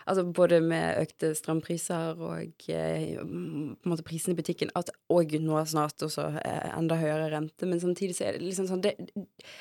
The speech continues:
det forst-, forståelse hjelper ikke så veldig mye på. Vi trenger en politisk, eh, endring. Og S V er i hvert fall på den linjen at vi hjelper de som har minst, så godt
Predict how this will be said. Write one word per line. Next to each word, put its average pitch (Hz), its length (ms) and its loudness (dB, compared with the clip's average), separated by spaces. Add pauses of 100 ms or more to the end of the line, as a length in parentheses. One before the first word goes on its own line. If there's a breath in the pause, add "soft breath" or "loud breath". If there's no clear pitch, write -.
(140 loud breath)
det - 100 2
forst-, - 260 0
forståelse 226 520 6
hjelper 226 360 4
ikke 196 140 2
så 190 100 0
veldig 214 160 4
mye 185 140 4
på. 190 240 2
Vi 190 80 -2
trenger 196 280 0
en 170 120 -2
politisk, 185 420 -4 (140)
eh, 170 140 0 (120)
endring. 175 460 0 (480 loud breath)
Og - 80 8
S 202 160 2
V 214 60 8
er 196 40 12
i 190 80 10
hvert 202 60 2
fall 180 260 6 (260)
på 208 60 2
den 208 160 10
linjen 175 300 6
at 160 100 0
vi 180 140 0
hjelper 170 240 4
de 165 100 4
som 160 160 -2
har 156 220 0 (120)
minst, 185 520 2 (340)
så 180 320 6 (260)
godt - 600 -4